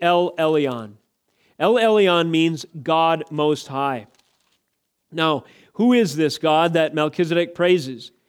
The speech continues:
and appeals to in his mediatory blessing? He is God Most High. He is, in verse nineteen, possessor of heaven and earth.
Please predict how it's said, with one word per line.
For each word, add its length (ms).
and 140
appeals 440
to 160
in 140
his 300
mediatory 520
blessing? 380
He 220
is 140
God 260
Most 200
High. 240
He 280
is, 280
in 120
verse 220
nineteen, 440
possessor 840
of 200
heaven 360
and 300
earth. 300